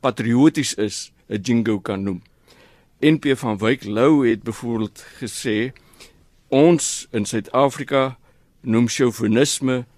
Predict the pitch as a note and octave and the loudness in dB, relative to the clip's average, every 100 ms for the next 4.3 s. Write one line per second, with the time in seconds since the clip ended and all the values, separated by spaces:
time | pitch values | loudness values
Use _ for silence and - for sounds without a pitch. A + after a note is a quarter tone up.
0 | - _ F#3+ D3+ G2+ - C#3 G3+ C#3+ A2+ | -20 _ 2 2 0 0 2 4 4 2
1 | G#2 - - - _ _ _ _ _ _ | 2 -2 -10 -16 _ _ _ _ _ _
2 | - A2 A2 B2+ C#3+ C#3 A#2+ D3+ - A2+ | -4 -2 2 4 2 -2 -4 -4 -4 -2
3 | A#2 A#2 B2 A2+ G#2 G2+ F2 G#2+ - C3 | -2 0 -2 -2 -4 -8 -6 -8 -6 -2
4 | B2 A#2+ A2 | 0 -2 -4